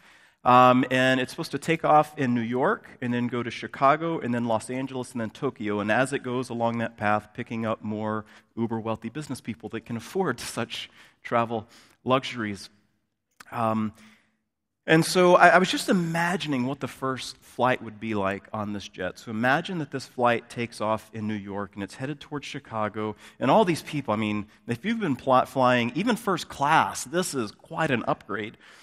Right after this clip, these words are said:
Um, and, and, and so imagine these people get on the jet for the first time, and they, they already have in mind, like,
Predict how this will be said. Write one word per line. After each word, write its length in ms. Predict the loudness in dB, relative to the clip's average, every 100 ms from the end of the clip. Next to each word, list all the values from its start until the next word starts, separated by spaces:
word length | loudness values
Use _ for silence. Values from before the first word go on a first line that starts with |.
| _ 0
Um, 400 | 2 2 0 -2
and, 140 | -2
and, 140 | 0 0
and 100 | -2
so 100 | 0
imagine 320 | 0 0 0
these 120 | -4
people 180 | -6 -4
get 100 | -2
on 80 | -2
the 80 | -2
jet 300 | -4 -4 -4
for 100 | -8
the 80 | -12
first 360 | -8 -10 -8
time, 360 | -4 2 4 2
and 180 | 0 -2
they, 360 | 0 6 6 6
they 180 | 4 4
already 300 | 6 6 6
have 180 | 6
in 100 | 4
mind, 300 | 4 6 8
like, 120 | 6